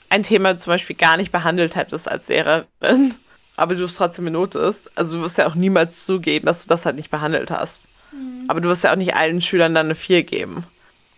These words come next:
Speaker 2: Können wir
Speaker 1: Ich glaub,
Speaker 2: ja
Speaker 1: da
Speaker 2: mal
Speaker 1: ist man
Speaker 2: unseren
Speaker 1: schon
Speaker 2: meinen Biolehrer fragen. Da, vier war die durchschnittliche Note. Ich hatte immer eine vier minus. Bei mir stand dann im Abi
Speaker 1: <laughs>
Speaker 2: immer,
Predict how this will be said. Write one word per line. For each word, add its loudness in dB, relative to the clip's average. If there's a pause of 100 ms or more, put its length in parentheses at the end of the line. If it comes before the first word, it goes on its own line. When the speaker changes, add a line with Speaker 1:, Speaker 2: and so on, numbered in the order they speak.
(360)
Speaker 2:
Können -16
wir -14
Speaker 1:
Ich -12
glaub, 0
Speaker 2:
ja -10
Speaker 1:
da 4
Speaker 2:
mal 2
Speaker 1:
ist -4
man -2
Speaker 2:
unseren -4
Speaker 1:
schon -2 (180)
Speaker 2:
meinen -10
Biolehrer -14 (120)
fragen. -18 (420)
Da, -12
vier -10
war -6
die -8
durchschnittliche -10
Note. -10
Ich -16
hatte -14
immer -6
eine -6
vier -8
minus. -6
Bei -12
mir -8
stand -14
dann -12
im -14
Abi -2
Speaker 1:
<laughs> 6
Speaker 2:
immer, -4